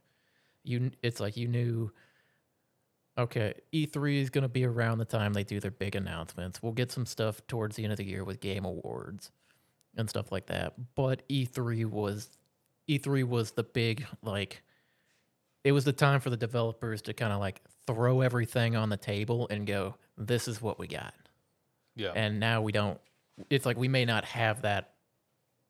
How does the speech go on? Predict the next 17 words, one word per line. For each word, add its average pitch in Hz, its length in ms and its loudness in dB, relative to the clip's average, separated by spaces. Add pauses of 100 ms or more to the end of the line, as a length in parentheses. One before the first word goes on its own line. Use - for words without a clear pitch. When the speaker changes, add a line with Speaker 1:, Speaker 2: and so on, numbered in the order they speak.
(220)
Speaker 1:
all 110 360 2
at - 120 -4
the - 80 -8
same 107 300 -6
time 110 260 0
anymore, 127 440 0 (680)
which, 110 400 0 (1900)
I - 60 -2
mean, 175 240 2 (280)
good 165 160 4
and 127 120 2
bad 107 280 0
thing. 117 280 2 (260)
Kinda 165 160 4
spreads 120 380 2
announcements 110 480 -2
out, 101 300 0